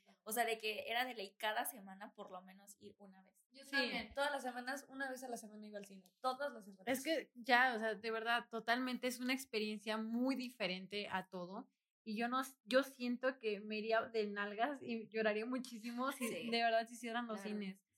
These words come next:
Speaker 3: ¿Por qué no? O sea,
Speaker 2: Es que yo no me imagino la vida sin el cine. O sea,
Speaker 3: no,
Speaker 2: sinceramente
Speaker 3: no
Speaker 2: no
Speaker 3: se
Speaker 2: puedo.
Speaker 3: puede, no se puede.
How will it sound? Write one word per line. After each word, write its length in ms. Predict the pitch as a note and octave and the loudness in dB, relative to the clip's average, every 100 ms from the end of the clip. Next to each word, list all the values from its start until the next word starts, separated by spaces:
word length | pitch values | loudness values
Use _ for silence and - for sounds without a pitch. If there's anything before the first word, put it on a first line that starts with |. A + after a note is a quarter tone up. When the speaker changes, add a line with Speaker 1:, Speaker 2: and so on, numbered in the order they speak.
| _ _ _ | _ _ _
Speaker 3:
¿Por 160 | A#3 A3+ | -8 -4
qué 120 | B3 | -2
no? 340 | A#3+ A#3 G#3 - | 0 -2 -4 -6
O 120 | A3 | -4
sea, 420 | A3+ A3 A3 G#3+ _ _ - | 0 0 0 -4 _ _ -12
Speaker 2:
Es 120 | C4 | -8
que 120 | D#4 | -4
yo 80 | D4+ | -4
no 100 | D4+ | -4
me 80 | C4 | -10
imagino 340 | A3 G#3 A3 | -10 -12 -14
la 140 | A3 F#3+ | -6 -6
vida 200 | F#3 G3 | -6 -14
sin 160 | G3 | -18
el 80 | F#3 | -20
cine. 220 | _ F#3+ - _ | _ -20 -20 _
O 40 | |
sea, 100 | F#3+ | -8
Speaker 3:
no, 60 | A3 | -2
Speaker 2:
sinceramente 340 | A#3+ A#3 A3 A3 | 2 4 2 2
Speaker 3:
no 40 | |
Speaker 2:
no 60 | A#3+ | 2
Speaker 3:
se 100 | B3+ | 2
Speaker 2:
puedo. 120 | G3 | 2
Speaker 3:
puede, 260 | G#3 G3 F#3+ | 4 2 0
no 140 | G#3+ | -6
se 140 | A3+ A3+ | -6 -8
puede. 400 | G3 F#3 F3+ | -4 -2 -2